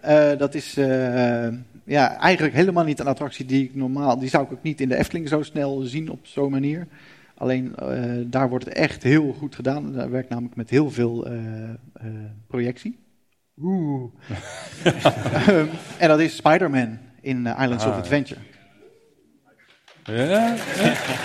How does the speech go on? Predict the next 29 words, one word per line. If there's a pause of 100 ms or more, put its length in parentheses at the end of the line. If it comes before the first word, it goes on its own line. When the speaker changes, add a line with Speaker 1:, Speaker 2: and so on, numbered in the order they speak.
(1900)
Speaker 1:
Ja,
vind
ik
een
geweldige
attractie.
Daar
kom
ik
echt
juichend
uit,
letterlijk.
Daar, (100)
dan
heb
ik
gewoon
zin
om
ook
inderdaad (180)
te
applaudisseren
als
ik,
eh,
daaruit
kom.